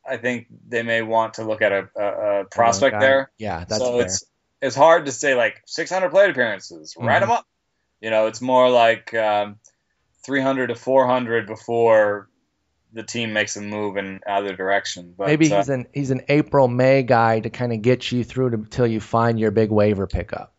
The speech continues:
Speaker 1: Yeah. Yeah. I mean, if you, if you still haven't drafted and you're in a deep league, I think there's a decent thing to be said for maybe a Nava Mazara type thing. You have to draft Mazara first, you
Speaker 2: I
Speaker 1: know
Speaker 2: like
Speaker 1: what I'm
Speaker 2: that.
Speaker 1: saying?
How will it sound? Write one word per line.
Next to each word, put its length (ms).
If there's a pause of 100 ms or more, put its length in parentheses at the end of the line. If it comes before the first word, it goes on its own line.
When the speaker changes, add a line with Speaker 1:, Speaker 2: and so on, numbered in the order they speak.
(220)
Speaker 1:
Yeah. 340 (140)
Yeah. 180
I 80
mean, 160
if 60
you, 80
if 180
you 160
still 220
haven't 240
drafted 600 (140)
and 160
you're 140
in 80
a 40
deep 300
league, 400
I 80
think 160
there's 160
a 80
decent 640 (520)
thing 200
to 60
be 120
said 440
for 480
maybe 260
a 60
Nava 400
Mazara 640
type 300
thing. 260
You 120
have 140
to 100
draft 460
Mazara 480
first, 640
you 80
Speaker 2:
I 40
Speaker 1:
know 80
Speaker 2:
like 20
Speaker 1:
what 60
I'm 80
Speaker 2:
that. 40
Speaker 1:
saying? 280